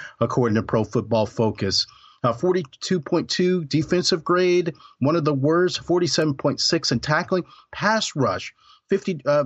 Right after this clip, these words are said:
that's, that's a forty-nine point oh. He had the lowest grade amongst all the, uh, defensive guys, uh, with his presence. And that probably was the reason of he didn't take it. He didn't, did, he,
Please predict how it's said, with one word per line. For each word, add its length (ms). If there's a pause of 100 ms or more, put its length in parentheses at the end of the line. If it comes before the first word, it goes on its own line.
that's, 220
that's 220
a 40
forty-nine 460
point 320
oh. 280
He 280
had 420 (360)
the 80
lowest 400
grade 280
amongst 380
all 320
the, 260 (320)
uh, 200
defensive 580
guys, 560 (420)
uh, 320
with 240
his 240
presence. 380
And 160
that 220
probably 520
was 440
the 80
reason 420
of 280 (200)
he 120
didn't 200
take 240
it. 140
He 180
didn't, 240 (140)
did, 240
he, 320